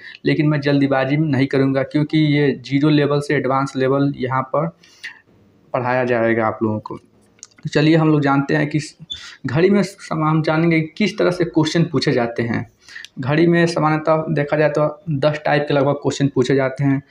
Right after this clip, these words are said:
पहला जो type होता है कोण से संबंधित पूछे जाते हैं। तो हम चलते हैं कि कोण पर डिस्कस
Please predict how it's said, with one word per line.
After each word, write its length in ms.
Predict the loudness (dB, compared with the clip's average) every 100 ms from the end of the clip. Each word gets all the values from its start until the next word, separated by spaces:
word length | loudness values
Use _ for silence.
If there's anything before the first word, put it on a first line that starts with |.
| -20 -4
पहला 220 | 0 0 2
जो 120 | 0
type 280 | 2 -2 0
होता 180 | -2 0
है 240 | -2 0
कोण 160 | 2 2
से 100 | 2
संबंधित 300 | 2 2 2 0
पूछे 180 | 0
जाते 240 | 0 0 -2
हैं। 400 | -2 -4 -8 _ _ -20 -10 -2
तो 60 |
हम 60 | 0
चलते 300 | 0 0 0
हैं 160 | 0
कि 80 | 0 0
कोण 180 | 2 2
पर 140 | 2
डिस्कस 260 | 0 0